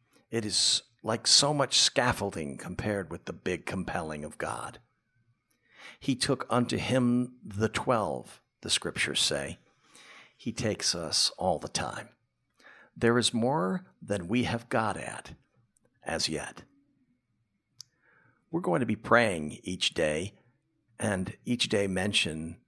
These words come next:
our prayers for our leaders and our world, and most certainly the glory of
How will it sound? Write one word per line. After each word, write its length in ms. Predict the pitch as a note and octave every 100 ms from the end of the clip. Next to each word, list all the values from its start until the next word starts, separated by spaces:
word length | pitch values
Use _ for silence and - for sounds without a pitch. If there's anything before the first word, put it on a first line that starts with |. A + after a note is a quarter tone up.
| _ _
our 140 | - F#2+
prayers 460 | - F#2+ F#2 F#2
for 420 | - F#2 F2 D#2+ -
our 200 | F#2 F2+
leaders 720 | C#2 E2+ F#2+ F#2 B2 - - _ -
and 260 | G2+ F#2+ -
our 200 | F2 F2
world, 500 | D2+ D2+ D#2 F2 - _ _ -
and 320 | A#2 A2+ G2 - _ _ -
most 440 | A2 A#2+ A#2 -
certainly 480 | - A2 F#2 G2 F2+
the 100 | F#2
glory 560 | - G2+ G#2 G#2+ A2 F#2+
of 280 | F2 -